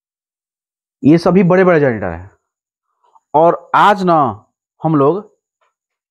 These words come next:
दुनिया का सबसे छोटा जनरेटर देखते हैं, ठीक है। आइए देखिए, जो एक बल्ब को जला देगा, चाहो तो मोबाइल भी चार्ज कर सकते हो।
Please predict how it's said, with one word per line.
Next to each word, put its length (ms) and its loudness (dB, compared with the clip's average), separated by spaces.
दुनिया 380 4
का 120 -2
सबसे 280 -4
छोटा 360 0
जनरेटर 280 0
देखते 260 -8
हैं, 120 -16
ठीक 100 -8
है। 100 -8
आइए 300 -2
देखिए, 340 -4
जो 140 2
एक 180 0
बल्ब 540 -2
को 160 -4
जला 260 0
देगा, 380 -2
चाहो 340 -4
तो 120 -6
मोबाइल 320 0
भी 100 -2
चार्ज 280 -4
कर 120 -12
सकते 300 -20
हो। 100 -16